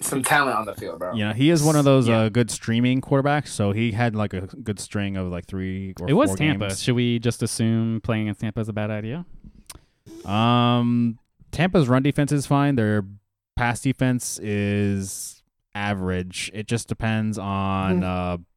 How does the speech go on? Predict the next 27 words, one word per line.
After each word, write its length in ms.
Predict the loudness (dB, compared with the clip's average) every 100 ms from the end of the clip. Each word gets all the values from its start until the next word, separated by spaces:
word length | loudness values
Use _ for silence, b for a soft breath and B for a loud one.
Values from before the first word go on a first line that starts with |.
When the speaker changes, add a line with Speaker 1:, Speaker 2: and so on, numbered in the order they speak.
| _ _ _ _ -20 -8
Speaker 2:
whether 200 | -4 -2
or 40 |
not, 340 | -2 -4 -6 -10 _ _ _
uh, 640 | -8 -6 -4 -4 -6 -6 -8 -14 _ _ -12
our 120 | -12
pass 360 | -12 -12 -12 -8
rush 200 | -8 -8
can 200 | -12 -12
get 180 | -12 -12
to 100 | -8
him. 240 | -6 -6 -6
And 100 | -6
they 120 | -2
got 160 | 0 2
to 400 | 2 2 -2 -4
Kirk 260 | -4 -4 -4
a 80 | -8
lot. 280 | -4 -4 -6
I 80 | -8
think 120 | -6
we 80 | -4
got, 140 | -4 -6
like, 180 | -10 -8
three 140 | -8
or 60 | -6
four 180 | -8
sacks. 440 | -8 -8 -10 -14